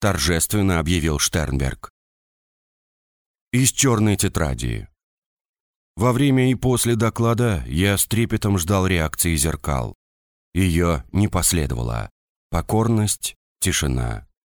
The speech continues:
Именно с того дня я порой осмеливался с усмешкой вспоминать о своих прошлых страхах. О том, как тяжело больной впечатлениями от поездки в Равенсбрюк,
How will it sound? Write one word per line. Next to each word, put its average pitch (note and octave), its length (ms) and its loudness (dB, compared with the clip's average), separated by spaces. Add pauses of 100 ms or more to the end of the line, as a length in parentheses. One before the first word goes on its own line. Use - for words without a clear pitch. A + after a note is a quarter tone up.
(580)
Именно B2 360 4
с - 80 -2
того A#2 220 2
дня A#2 240 2
я F2+ 180 2
порой G#2 360 2
осмеливался G2+ 720 2
с - 100 2
усмешкой A#2 560 0
вспоминать G#2 580 0
о F2+ 60 0
своих F2+ 340 0
прошлых G#2+ 420 0
страхах. C2 600 -4 (500)
О F#2 120 0
том, D2+ 420 0
как G2 320 0
тяжело A2 420 2
больной G#2+ 460 2
впечатлениями G#2 920 2
от G#2 260 0
поездки G2+ 480 0
в F#2 120 0
Равенсбрюк, D#2 720 0